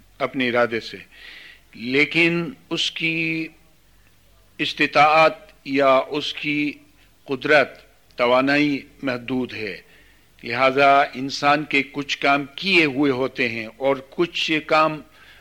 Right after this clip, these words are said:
ना किए हुए होते हैं। नारसाई की वजह से और कुदरत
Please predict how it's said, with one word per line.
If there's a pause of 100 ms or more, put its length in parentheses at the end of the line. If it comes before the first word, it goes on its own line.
(120)
ना
किए
हुए
होते
हैं।
नारसाई
की
वजह
से (840)
और (1080)
कुदरत